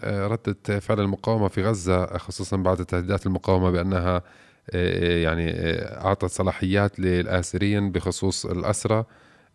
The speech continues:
بالتخلص الكامل؟ يعني كيف أو إلى أين نحن متجهين الآن في حال تمت الموافقة على، آه،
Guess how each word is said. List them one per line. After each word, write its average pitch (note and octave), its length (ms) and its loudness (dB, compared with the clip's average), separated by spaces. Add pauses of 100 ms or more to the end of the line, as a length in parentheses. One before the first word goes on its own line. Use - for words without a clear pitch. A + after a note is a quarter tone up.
بالتخلص F#2+ 800 0
الكامل؟ A2 540 2 (640)
يعني F2+ 320 -6 (220)
كيف D#3+ 340 4
أو - 800 0 (480)
إلى G2+ 100 2
أين B2 440 4
نحن A#2 180 0
متجهين F2+ 680 0
الآن E2 420 -2
في - 180 -8
حال F2 300 -4
تمت F2+ 380 -2
الموافقة E2 720 0 (360)
على، F2 260 0
آه، E2+ 120 0